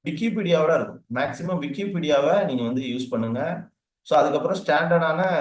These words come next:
புக்கு. So இது வந்து ஹெரிட்டேஜ் ஆக்ட் இந்தியா. So இப்படி கொடுத்தீங்கன்னா இந்தியாவுல உள்ள ஆக்ட்லாம் வந்து பாத்தீங்க அப்படின்னா வந்து வரும், ரைட்டா?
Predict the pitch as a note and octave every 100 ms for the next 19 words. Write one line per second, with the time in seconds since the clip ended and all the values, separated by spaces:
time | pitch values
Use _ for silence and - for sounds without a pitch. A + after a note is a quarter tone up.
0 | A#2+ G#2 G2+ - B2 C3+ - - - -
1 | C3 B2 B2 B2 D#3 C3 C3+ D3 C#3 B2
2 | B2 D#3+ C#3+ A#2 A2+ G2 E2 - - A#2+
3 | A2+ A#2 A2+ A2 A2 C3 G3 - - _
4 | _ _ B2+ C#3 F3 E3+ D#3 C#3 C3 A#2+
5 | B2+ C3+ C3 A#2 A#2+ G#2+ G#2+ A2+ A2 G2+
6 | G#2 D3+ F#3 A#2+ F2+ E2+ - - A2+ C3
7 | G2+ - - - G2+ C3